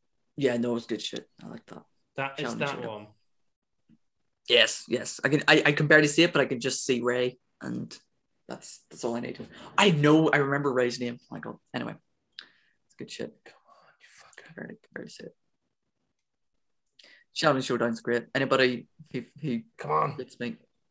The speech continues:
Speaker 2: There we
Speaker 1: Yes,
Speaker 2: go.
Speaker 1: that's it. That's it. Yeah. Oh,
Speaker 2: D-,
Speaker 1: good
Speaker 2: do you
Speaker 1: shit.
Speaker 2: know what's bad?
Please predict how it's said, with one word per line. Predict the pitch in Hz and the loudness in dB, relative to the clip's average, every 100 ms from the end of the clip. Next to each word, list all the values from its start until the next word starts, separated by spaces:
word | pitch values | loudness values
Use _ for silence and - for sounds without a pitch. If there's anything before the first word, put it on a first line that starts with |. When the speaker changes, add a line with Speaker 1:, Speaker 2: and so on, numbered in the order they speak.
| _ | _
Speaker 2:
There | - 156 | -2 2
we | |
Speaker 1:
Yes, | 131 127 131 113 | 6 6 6 4
Speaker 2:
go. | 135 | 4
Speaker 1:
that's | 131 120 | 4 2
it. | 110 | 0
That's | 120 117 110 | -4 -6 -6
it. | 117 - _ _ | -6 -8 _ _
Yeah. | - - - _ _ | -6 -6 -8 _ _
Oh, | 120 113 147 | -4 -4 -6
Speaker 2:
D-, | - | -8
Speaker 1:
good | |
Speaker 2:
do | 127 | -4
you | |
Speaker 1:
shit. | - 185 | 0 2
Speaker 2:
know | 220 | 2
what's | 220 147 | 2 -2
bad? | 151 147 180 | -4 -2 -4